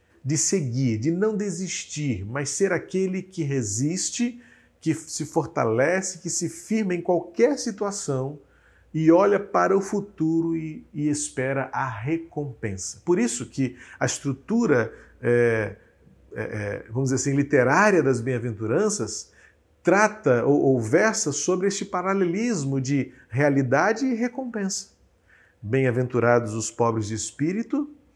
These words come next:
porque deles é o reino dos céus. Bem-aventurados os que choram, porque serão consolados. Bem-aventurados os que têm fome e sede de justiça, porque serão saciados." Veja que há uma correlação de duas colunas daquilo que é humano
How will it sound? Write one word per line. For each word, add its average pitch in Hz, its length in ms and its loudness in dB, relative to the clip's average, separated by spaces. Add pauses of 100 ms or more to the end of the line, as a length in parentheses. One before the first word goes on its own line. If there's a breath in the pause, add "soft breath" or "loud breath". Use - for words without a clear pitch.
(220)
porque 117 280 -8
deles 127 420 0
é 170 60 -4
o 165 60 -4
reino 160 240 -8
dos 196 180 -12
céus. - 520 -12 (400 soft breath)
Bem-aventurados 151 680 4
os 131 100 -4
que 139 100 -2
choram, 196 680 -2 (160)
porque - 400 -6
serão 127 380 0
consolados. 123 920 -6 (320 loud breath)
Bem-aventurados 156 720 4
os - 60 -6
que 165 100 -4
têm 143 220 -2
fome 185 340 -2
e - 40 -2
sede 160 300 0
de 139 120 -6
justiça, 180 520 -6
porque 147 320 -8
serão 143 440 -2
saciados." 113 560 -6
Veja 196 240 2
que 190 260 -6 (300 loud breath)
há 151 120 2
uma 170 140 2
correlação 165 720 0
de 127 80 -4
duas 156 260 0
colunas 151 560 0
daquilo 165 400 -2
que 165 160 -4
é 139 60 2
humano 165 580 0